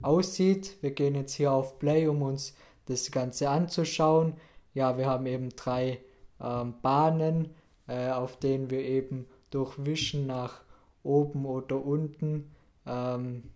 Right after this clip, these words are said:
die Bahn wechseln können. Und ja, so müssen wir eben versuchen, so weit wie möglich zu kommen. Außerdem können wir noch über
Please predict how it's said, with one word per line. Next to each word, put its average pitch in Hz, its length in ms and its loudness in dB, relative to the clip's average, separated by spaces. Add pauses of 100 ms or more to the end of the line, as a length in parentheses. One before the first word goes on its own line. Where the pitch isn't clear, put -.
(500)
die 120 340 -6 (200)
Bahn 123 280 -4
wechseln 175 500 0
können. 170 520 4 (800)
Und 135 760 0 (340)
ja, 131 200 2
so 143 240 2
müssen 143 320 2
wir 135 80 0
eben 135 120 -2
versuchen, 143 640 -2
so 131 360 -6
weit 135 320 -2
wie 127 100 -2
möglich 135 540 -4
zu 127 120 -6
kommen. 170 480 0 (340)
Außerdem 151 600 2
können 151 340 2
wir 143 120 4
noch 135 260 -2
über 135 540 -2